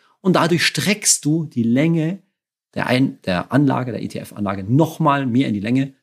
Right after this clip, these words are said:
was wiederum statistisch dazu führen dürfte, dass sich deine gesamte Rendite etwas mehr dem Mittel, dem berühmten sieben, vielleicht acht Prozent wahrscheinlich annähert. Du kannst immer noch Pech haben und es im Endeffekt nur drei, vier, fünf Prozent.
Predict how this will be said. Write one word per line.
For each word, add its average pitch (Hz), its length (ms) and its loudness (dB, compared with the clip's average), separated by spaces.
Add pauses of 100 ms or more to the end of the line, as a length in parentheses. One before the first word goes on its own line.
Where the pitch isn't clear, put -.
(100)
was - 180 -10
wiederum 170 480 2 (120)
statistisch 135 520 -2
dazu 113 200 -8
führen 95 320 -10
dürfte, 92 360 -16 (340)
dass - 180 -4
sich - 380 -8
deine 85 180 -20
gesamte 170 420 2
Rendite 120 520 0 (240)
etwas 92 400 0
mehr 90 320 -6
dem 90 180 -10
Mittel, 123 400 4
dem 90 160 -8
berühmten 101 460 -4
sieben, 107 320 -4
vielleicht - 260 -12
acht - 200 -14
Prozent 90 420 -8 (260)
wahrscheinlich 90 680 -6
annähert. 110 500 2 (580)
Du - 80 -20
kannst - 180 -4
immer 151 140 6
noch 165 140 2
Pech 151 240 -2
haben 127 280 4
und 98 80 -2
es 80 120 -4
im 92 100 -6
Endeffekt 95 460 -4
nur 98 240 -4 (120)
drei, 107 260 2
vier, - 220 -6
fünf 180 280 0
Prozent. 135 460 0